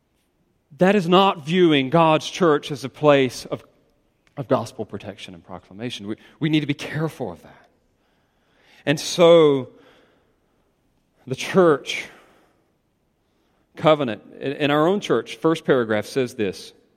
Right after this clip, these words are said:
We agreed to do this as a church, by the way. I want to say it one more time. "We will work together for the continuance of a faithful evangelical," that means gospel ministry, "in this church as we sustain its worship,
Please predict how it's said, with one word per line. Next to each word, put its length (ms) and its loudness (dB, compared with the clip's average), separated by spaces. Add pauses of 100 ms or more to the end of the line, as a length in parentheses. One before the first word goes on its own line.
(120)
We 160 0
agreed 280 0
to 60 -6
do 140 -2
this 200 -6
as 100 -8
a 40 -14
church, 300 -8
by 140 -6
the 80 -10
way. 180 -6
I 40 -10
want 120 -14
to 60 -18
say 140 -2
it 80 -4
one 100 -8
more 100 -8
time. 360 -10
"We 280 -6 (220)
will 400 0
work 380 -2
together 680 -2 (720)
for 160 -2
the 100 0
continuance 680 -2
of 100 -2
a 80 0
faithful 560 0
evangelical," 1120 0
that 140 -2
means 220 -6
gospel 440 -2
ministry, 500 -4
"in 200 -4
this 180 -6
church 500 -6 (300)
as 160 -2
we 120 0
sustain 540 -2
its 180 -8
worship, 640 -4